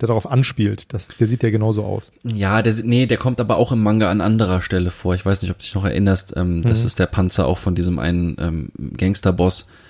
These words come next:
Speaker 2: Das ist dieser Spinnenpanzer, die Fuchikomas, die kommen, äh, tatsächlich gar nicht drin vor. Und ich finde es ehrlich gesagt ein bisschen schade, weil klar, die sind Comic Relief. Ich fand die auch lustig und süß <laughs> irgendwie.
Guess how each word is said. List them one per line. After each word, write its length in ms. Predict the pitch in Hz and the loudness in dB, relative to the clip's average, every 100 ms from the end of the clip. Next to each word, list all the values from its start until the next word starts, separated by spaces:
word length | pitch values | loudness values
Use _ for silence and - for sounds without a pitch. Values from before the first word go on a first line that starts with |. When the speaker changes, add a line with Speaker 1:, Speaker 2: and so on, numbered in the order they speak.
| - | -10
Speaker 2:
Das 180 | 104 92 | -6 -4
ist 140 | 95 | -2
dieser 180 | 98 95 | 0 0
Spinnenpanzer, 800 | - 104 98 98 92 101 95 104 | 0 0 2 2 0 0 0 0
die 120 | 95 | -2
Fuchikomas, 680 | 92 104 - 101 107 104 101 | 0 -2 -2 -2 2 2 2
die 80 | - | -2
kommen, 300 | - 101 95 - - | -2 -2 -2 -8 -10
äh, 180 | 67 95 104 - | -6 -6 -6 -4
tatsächlich 420 | 98 98 98 - | -4 -4 -6 -2
gar 160 | 98 | 0
nicht 140 | 107 110 | 0 0
drin 180 | 101 92 | -2 -2
vor. 360 | - 98 110 - - - - - | 0 0 0 -4 -20 -20 -20 -4
Und 140 | 113 113 | -2 0
ich 140 | 147 | 0
finde 240 | - 165 160 | 0 0 0
es 200 | 151 - | -2 -2
ehrlich 300 | 123 135 - | -2 -4 -4
gesagt 300 | 143 143 127 | -6 -6 -6
ein 80 | 123 | -6
bisschen 280 | - 131 | -4 -4
schade, 540 | 123 - 127 120 87 87 | -4 -4 -2 0 0 2
weil 240 | 92 98 - - _ _ - | 2 2 -2 -20 _ _ -6
klar, 280 | 123 117 131 | 2 2 4
die 100 | 117 | 2
sind 180 | 123 | 0
Comic 280 | - 127 120 104 | 2 0 0 0
Relief. 260 | 98 131 | 0 0
Ich 120 | 113 - | -2 -4
fand 160 | 101 | -2
die 80 | - | -2
auch 120 | 107 | -2
lustig 500 | 113 117 131 135 - - | -2 -2 0 -2 -4 -6
und 220 | 101 95 | -4 -2
süß 340 | 101 117 113 - | -2 -2 -4 -6
<laughs> 120 | - | -6
irgendwie. 400 | 117 110 110 123 | -2 0 2 0